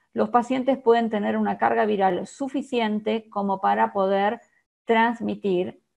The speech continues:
a través de estas gotas y a través de esta contaminación de superficies la infección.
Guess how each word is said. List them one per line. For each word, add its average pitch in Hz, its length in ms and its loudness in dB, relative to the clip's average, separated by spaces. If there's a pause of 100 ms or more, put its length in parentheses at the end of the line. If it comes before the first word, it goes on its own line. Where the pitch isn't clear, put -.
(220)
a 233 160 4
través 220 320 4
de 196 80 -2
estas 185 260 -4
gotas 254 500 4
y 190 60 -4
a 190 100 -2
través 202 260 0
de 190 80 0
esta 190 240 -2
contaminación 185 840 -2
de 220 100 -2
superficies 233 920 -2
la 180 180 -2
infección. - 720 -10